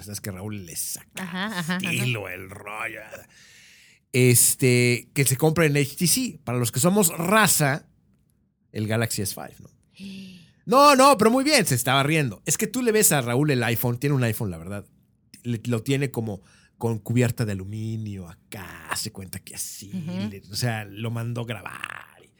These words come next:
Speaker 2: ¿Sí?
Speaker 1: No, no, no, y él, por ejemplo, tiene camisas con sus iniciales. Ya sabes, ¿no?
Speaker 2: Ajá.
Speaker 1: Así es Raúl, ¿eh? O sea,
Speaker 2: Sí,
Speaker 1: sí, tiene
Speaker 2: sí,
Speaker 1: sus
Speaker 2: sí,
Speaker 1: cosas.
Speaker 2: con mu-, muy propio. Ajá.
Speaker 1: Muy propio, ¿no? Entonces, este, saliendo, ya saliendo el noticiero, yo había salido al aire, etcétera, estaba todavía en el set.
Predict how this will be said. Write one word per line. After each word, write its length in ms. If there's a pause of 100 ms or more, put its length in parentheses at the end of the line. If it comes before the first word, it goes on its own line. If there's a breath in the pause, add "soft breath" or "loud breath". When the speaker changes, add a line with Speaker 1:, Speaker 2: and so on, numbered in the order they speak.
(180)
Speaker 2:
¿Sí? 320
Speaker 1:
No, 300
no, 100
no, 200
y 100
él, 100
por 100
ejemplo, 160
tiene 200
camisas 400
con 140
sus 180
iniciales. 680
Ya 80
sabes, 240
¿no? 60
Speaker 2:
Ajá. 80
Speaker 1:
Así 180
es 100
Raúl, 300
¿eh? 100
O 40
sea, 120
Speaker 2:
Sí, 80
Speaker 1:
sí, 120
tiene 200
Speaker 2:
sí, 60
Speaker 1:
sus 20
Speaker 2:
sí, 140
Speaker 1:
cosas. 60
Speaker 2:
con 120
mu-, 160 (120)
muy 120
propio. 400
Ajá. 240
Speaker 1:
Muy 140
propio, 440
¿no? 100 (600 soft breath)
Entonces, 840
este, 580
saliendo, 1000 (100)
ya 200
saliendo 460
el 60
noticiero, 420
yo 100
había 100
salido 280
al 100
aire, 180
etcétera, 360
estaba 300
todavía 220
en 80
el 80
set. 280